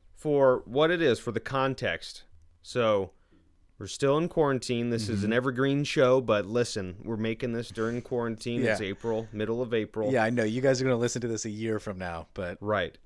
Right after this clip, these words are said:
Speaker 2: we're stuck in our
Speaker 1: For
Speaker 2: houses.
Speaker 1: who knows? For the time being, this was a great challenge because it utilized technology very well.
Speaker 2: Mm-hmm.
Speaker 1: Uh,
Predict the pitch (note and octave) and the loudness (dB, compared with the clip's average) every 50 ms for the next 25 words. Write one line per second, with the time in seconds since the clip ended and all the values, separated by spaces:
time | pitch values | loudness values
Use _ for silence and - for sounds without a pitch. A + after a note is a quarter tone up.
0 | _ G#2 A2 A#2 A#2 - - - A#2 G#2+ D3 D#3 D#3 C3+ G#2 F#2 F2 E2+ - - | _ -4 -2 -2 -2 -2 -2 -2 -2 -2 0 2 2 2 2 0 0 -2 -6 -10
1 | D2 C2 - - - _ - _ - - - D3+ E3 F#3 F#3+ F3+ E3+ D#3+ D#3 A#2 | -14 -14 -16 -18 -20 _ -20 _ -20 -8 -4 -4 -2 -2 -4 -4 -4 -4 -4 -4
2 | F2 C#2+ B1+ - - - - - - - - - - - - - - A#2+ A#2 A2+ | -4 -6 -8 -12 -14 -18 -20 -20 -20 -20 -20 -20 -20 -20 -12 -8 -4 -2 0 0
3 | A2 G2 G#2+ G#2 - - B2+ B2 C3 C3+ C#3 C#3+ C3 C3 A#2 G2 E2+ E2+ E2+ E2+ | 0 0 -2 -6 -6 -8 -6 -4 -4 -2 -4 -4 -4 -4 -4 -4 -6 -8 -10 -12
4 | F2+ F#2+ - _ _ _ _ _ _ _ _ A2 A2+ A2 - - A2 G#2+ G#2+ G2+ | -14 -16 -20 _ _ _ _ _ _ _ _ -6 -6 -6 -4 -4 -2 -2 0 0
5 | G#2 G2 F2+ F2 G2 G#2 G#2+ A2 - - A2+ A2 A2 A2+ A2+ G#2+ G#2 G#2 F#2+ - | -2 -4 -6 -4 -4 -4 -4 -6 -4 -4 -4 -2 -2 -2 -4 -6 -6 -8 -6 -4
6 | G#2 F#2+ F#2 F#2 E2+ G2 G#2+ G#2+ G#2+ G#2 G2+ G#2 G#2+ - - A2 G2+ - G2+ G2 | -4 -4 -4 -6 -6 -6 -4 -2 -2 0 0 0 -2 -4 -8 -10 -10 -8 -8 -6
7 | G2 G#2 G2 G2+ A2 G#2+ G2+ G#2+ G#2+ G#2+ G#2+ G#2 G#2 G2+ B2 C#3 - - - - | -6 -6 -6 -6 -6 -4 -2 -2 -2 -2 -2 -2 -2 -4 -4 -6 -10 -18 -20 -20
8 | _ _ - - A2 F2 G#2+ G2+ G#2 A#2+ - - F#2+ F#2 F#2 F#2 F2+ F2+ | _ _ -20 -18 -16 -14 -12 -12 -12 -12 -10 -8 -6 -4 -4 -4 -4 -6